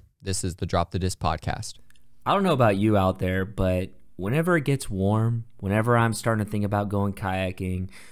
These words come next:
Speaker 2: when that time of the year comes around, the time that we're in right now, I always wanna have a nice beer. Sometimes the beer is light, but most of the times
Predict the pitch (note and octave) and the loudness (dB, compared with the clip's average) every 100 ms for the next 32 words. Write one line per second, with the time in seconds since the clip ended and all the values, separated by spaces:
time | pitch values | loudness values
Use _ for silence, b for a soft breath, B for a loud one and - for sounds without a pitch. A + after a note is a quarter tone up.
0 | b - A2+ A#2 - - A#2+ A#2 A2+ A2+ | b -2 2 2 0 0 2 4 4 4
1 | A2+ G#2 A#2 G#2 G#2 G#2 G#2 G#2 G#2 - | 2 2 0 2 4 4 4 0 -4 -14
2 | - - - - - F#2+ A2 G#2 G2+ G2 | -20 -20 -20 -14 -4 -2 2 4 6 4
3 | G2 G2+ G2+ G2+ G2+ G2+ G2 G2 b b | 4 4 4 2 2 2 0 -2 b b
4 | b b - D3+ - - A#2 A#2+ A2 F#2 | b b -2 -2 -2 4 8 8 8 4
5 | E2 C#2 - - - G2+ G2 F#2+ F#2+ F#2 | 0 -8 -14 -16 -6 0 2 4 2 2
6 | F#2 F#2 F2 F2 D#2 A#1+ - - - - | 0 0 -2 -4 -4 -6 -12 -20 -20 -20
7 | - - - D#3+ E3+ D#3 C3+ C3 C#3 B2+ | -20 -14 -4 2 4 4 2 4 4 4
8 | B2+ C#3+ D#3+ - - D3+ D#3 F#3+ F#3 C#3 | 4 2 0 -4 -8 -4 2 2 2 2
9 | C#3 B2 A#2 A#2 - | 4 6 4 2 -4